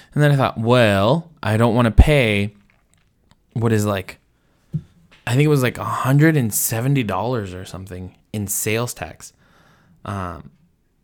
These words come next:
let me make sure. Two hundred and six dollars in sales tax. Now, I get why I pay sales tax.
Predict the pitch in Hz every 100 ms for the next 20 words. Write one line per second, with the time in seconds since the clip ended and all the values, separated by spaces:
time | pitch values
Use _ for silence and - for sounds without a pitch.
0 | _ _ _ _ _ _ _ _ _ _
1 | _ _ _ 113 110 98 87 - 62 -
2 | - _ _ _ _ _ - - 254 254
3 | 208 175 165 156 117 101 - 170 160 131
4 | 117 117 110 104 98 92 87 - - -
5 | - - - - 127 113 104 117 _ _
6 | _ _ - - 107 135 - 110 104 101
7 | 92 90 101 - _ _ _ _ - 104
8 | - - - 85 - - - -